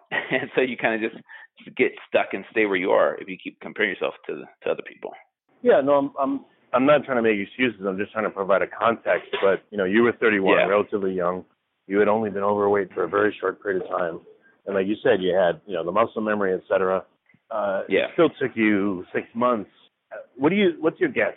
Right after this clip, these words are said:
Speaker 2: How long have you observed, let's say someone's, like, fifty-two, I don't know, and they've been o-, overweight for twenty, thirty years, and they wanna lose, you know, a lot, seventy, eighty pounds.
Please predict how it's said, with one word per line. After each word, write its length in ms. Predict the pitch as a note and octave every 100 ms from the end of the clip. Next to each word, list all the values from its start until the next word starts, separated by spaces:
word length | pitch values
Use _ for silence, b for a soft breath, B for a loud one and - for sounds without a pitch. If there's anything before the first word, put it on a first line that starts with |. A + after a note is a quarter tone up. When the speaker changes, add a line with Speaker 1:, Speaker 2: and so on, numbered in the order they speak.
| -
Speaker 2:
How 140 | A2+ A#2+
long 260 | B2 C3
have 100 | A2+
you 160 | A2 A2
observed, 560 | F#2 G2+ G#2+ G#2+ F2+ - _ _ _ -
let's 180 | A#2+ D3+
say 140 | B2 -
someone's, 340 | B2+ A#2 G2+
like, 200 | F#2+ E2 _
fifty-two, 680 | B2+ A2+ G#2 A2+ G2+ G2+ F#2
I 40 |
don't 140 | F2+ D2+
know, 120 | - F#2
and 120 | G2
they've 180 | F#2 F2+
been 120 | G2
o-, 140 | G2+ A#2
overweight 500 | A2 A2+ G2+ F#2+ -
for 100 | F#2 -
twenty, 200 | G#2+ G2
thirty 240 | G#2+ F#2
years, 300 | F2+ F#2+ F2+ - _ _ _ -
and 220 | G2+ F#2
they 60 | G2
wanna 220 | G#2 G#2
lose, 260 | G2+ G2 F2+
you 80 | G#2+
know, 140 | E2+
a 60 | F2+
lot, 260 | G2 E2+ D#2 - -
seventy, 300 | G#2+ F#2+ G2
eighty 220 | F2+ F2+
pounds. 440 | F2+ G#2 F#2 F#2